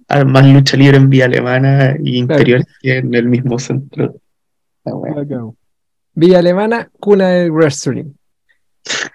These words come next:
Speaker 1: No se puede
Speaker 2: Eh,
Speaker 1: decir eso.
Speaker 2: bien, estoy,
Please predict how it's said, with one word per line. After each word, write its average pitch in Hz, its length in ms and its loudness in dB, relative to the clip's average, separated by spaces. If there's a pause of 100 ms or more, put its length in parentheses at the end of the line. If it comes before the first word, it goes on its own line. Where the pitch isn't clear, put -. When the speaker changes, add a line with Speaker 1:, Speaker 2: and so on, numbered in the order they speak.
(760)
Speaker 1:
No 240 180 4
se 190 60 4
puede 175 300 0
Speaker 2:
Eh, 170 40 0
Speaker 1:
decir 135 200 4
eso. 135 480 2 (1800)
Speaker 2:
bien, 147 280 -8 (260)
estoy, 190 260 -2